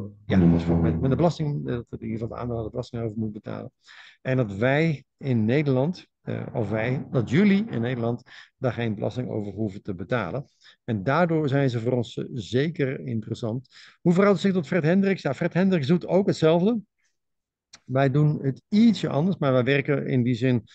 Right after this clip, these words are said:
wel intensief samen. Ja, we werken al jaren samen met Fred. En Fred heeft zich, eh, daar ook op, eh, toegelegd. En Moshe en ik zijn daar, eh, ook door het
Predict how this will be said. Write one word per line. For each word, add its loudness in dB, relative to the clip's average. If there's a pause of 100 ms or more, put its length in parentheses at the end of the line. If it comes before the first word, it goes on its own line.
(200)
wel 2
intensief 0
samen. 0
Ja, -6
we -4
werken -6
al -4
jaren 0
samen -4
met -6
Fred. -2 (420)
En -4
Fred -4
heeft -2
zich, -6
eh, -2
daar -4
ook -6
op, -6
eh, 0
toegelegd. -4 (360)
En 0
Moshe 0
en 0
ik -2
zijn -2
daar, -2
eh, -6
ook -2
door 0
het 0